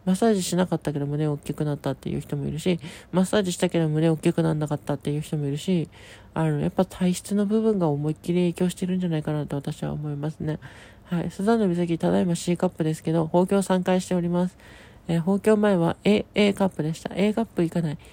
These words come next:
A、Aカップでございました。現在は豊胸三回してCカップです。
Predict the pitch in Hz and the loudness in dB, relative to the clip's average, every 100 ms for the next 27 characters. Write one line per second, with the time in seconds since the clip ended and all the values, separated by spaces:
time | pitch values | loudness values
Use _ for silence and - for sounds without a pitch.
0 | - 214 226 - 208 202 - 190 - 185 | -4 0 0 0 4 4 4 0 0 -2
1 | 196 - - - 180 175 156 160 - - | -2 -6 -18 0 2 2 0 -4 -6 -10
2 | - - 214 196 190 165 - 202 208 202 | -18 0 2 4 2 2 2 0 0 0
3 | 202 196 196 196 240 240 - - - 190 | 0 2 0 0 -2 -4 -6 -8 -4 0
4 | 175 - 143 175 | 0 0 -2 -4